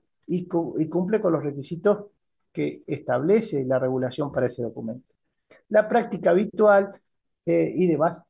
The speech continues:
pero también lo permiten autenticar por una persona, es decir, la persona que ve que alguien escribe algo y que lo ha escrito de puño y letra y demás, podría autenticarlo en términos de venir al juicio y decir, eh, "Yo vi cuando lo hizo", establecer las condiciones y demás,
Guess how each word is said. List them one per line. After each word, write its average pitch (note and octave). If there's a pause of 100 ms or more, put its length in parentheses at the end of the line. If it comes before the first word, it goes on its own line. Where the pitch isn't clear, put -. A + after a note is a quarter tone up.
pero A#3
también B3+
lo C#4+
permiten A#3
autenticar G3+
por G3
una G3
persona, E3
es E3+
decir, F3 (440)
la D#3
persona A3+
que G3+
ve A3
que D#3
alguien E3+
escribe E3
algo E3 (380)
y D3+
que C#3
lo D3
ha D#3
escrito E3+
de D3
puño E3+
y -
letra F3+
y F#3
demás, G3
podría G3
autenticarlo G3 (280)
en F3+
términos G#3
de F3
venir F#3+
al G#3
juicio A3
y F3+
decir, F#3 (260)
eh, D#3
"Yo G3+
vi G#3
cuando F#3
lo F#3+
hizo", F#3
establecer D#3+
las F#3
condiciones F#3+
y G#3+
demás, A#3+